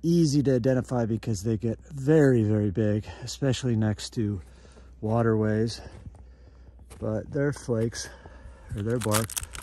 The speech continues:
also flakes off. So I'm down here at my local park,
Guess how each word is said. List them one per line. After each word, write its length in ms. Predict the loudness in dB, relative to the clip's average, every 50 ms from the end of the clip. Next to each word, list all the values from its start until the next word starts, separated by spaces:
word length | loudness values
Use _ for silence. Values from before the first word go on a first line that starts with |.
| -12 -10 -2 0 2
also 240 | 2 2 0 -2 -4
flakes 440 | -4 -4 -4 -4 -4 -4 -4 -4 -4
off. 240 | -2 -2 -4 -4 -6 -6 -4 -4 -2 -2 -4 -8 -10 -12 -12 -10 -10 -10 -12 -12 -14 -18 -20 -20 -20 -18 -20 -20 -20 -20 -20 -20 -20 -20 -20 -20 -20 -20 -20 -20 -20 -20 -20 _ _ -20 -20 -20 -20 -20 -20 -20 -20 -20
So 220 | -12 -6 -4 -2
I'm 140 | 0 0 2
down 260 | 4 4 4 4 4
here 140 | 2 2 0
at 80 | 0
my 100 | 0 0
local 340 | 0 2 2 2 0 -2 -6
park, 420 | -6 -2 -2 0 0 0 -2 -4